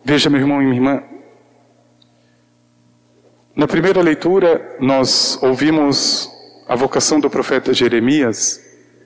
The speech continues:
que não foi diferente de nenhum outro profeta, no sentido de trazer algo de Deus,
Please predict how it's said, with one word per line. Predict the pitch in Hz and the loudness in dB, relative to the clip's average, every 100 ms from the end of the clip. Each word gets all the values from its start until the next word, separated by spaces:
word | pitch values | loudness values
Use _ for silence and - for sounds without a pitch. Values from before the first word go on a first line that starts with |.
| _ _ - - - _ _ _ - | _ _ -20 -20 -20 _ _ _ -2
que | 185 | 0
não | 196 | 2
foi | - 208 214 185 - - - - - | 2 2 2 0 -8 -18 -18 -18 -4
diferente | 147 175 175 175 190 - | -2 2 2 2 0 -2
de | 151 160 | -2 -2
nenhum | 160 160 214 240 | 0 2 2 2
outro | 151 160 165 156 | 4 2 0 -2
profeta, | - 139 - 117 110 - - - - - - - - - - _ _ _ | -2 -2 0 0 0 -6 -14 -16 -20 -20 -20 -20 -20 -20 -20 _ _ _
no | 131 | -4
sentido | 123 147 143 - 190 180 | 0 0 0 0 0 0
de | 165 151 | 0 -2
trazer | - 135 117 131 131 | 0 2 2 2 2
algo | 131 139 196 208 240 269 - - - - - - | 2 2 2 2 0 0 -6 -16 -18 -18 -20 -8
de | 135 165 | -4 0
Deus, | 139 127 143 - - - - | 2 2 0 -4 -8 -8 -12